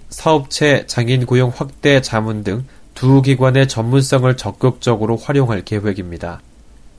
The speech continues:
한국장애인고용공단 조종란 이사장은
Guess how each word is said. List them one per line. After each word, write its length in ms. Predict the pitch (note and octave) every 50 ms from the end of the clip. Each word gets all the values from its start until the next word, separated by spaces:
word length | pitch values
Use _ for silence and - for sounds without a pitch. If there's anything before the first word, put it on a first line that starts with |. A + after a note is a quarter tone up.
| - - - - - - - - - - - - - - _ - - - - - - - - -
한국장애인고용공단 1600 | - D#3 D#3+ D#3 D3 D#3 D3 - D#3+ D3+ D3 D3+ C#3+ C3+ C#3 C#3+ C#3+ C#3+ C#3 C3+ C#3+ C#3 C3+ C3 C#3 C#3+ C#3+ C3 A2+ G2+ - - - -
조종란 600 | - - C3 A#2+ B2+ C#3+ C#3 C#3 C3+ C#3 C3+ B2
이사장은 580 | A#2 A2 A#2 A2 - G#2+ G#2 B2 C3 G#2+ E2